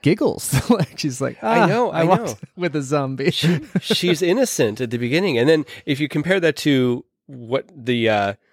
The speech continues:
Speaker 2: the voiceover we get right at the end, which is not by her, it's
Speaker 1: Yeah.
Speaker 2: very, it's an, it's an incre-, it's an interesting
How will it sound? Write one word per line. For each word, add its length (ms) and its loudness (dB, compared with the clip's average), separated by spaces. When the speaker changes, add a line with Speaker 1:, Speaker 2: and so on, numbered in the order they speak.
Speaker 2:
the 240 -2
voiceover 440 2
we 140 -2
get 200 0
right 200 0
at 80 -4
the 120 0
end, 120 0
which 160 -8
is 160 -10
not 240 0
by 160 2
her, 400 -4
it's 200 -4
Speaker 1:
Yeah. 60 -6
Speaker 2:
very, 320 4
it's 160 -6
an, 140 0
it's 180 -6
an 160 -4
incre-, 180 -8
it's 140 -4
an 100 2
interesting 580 0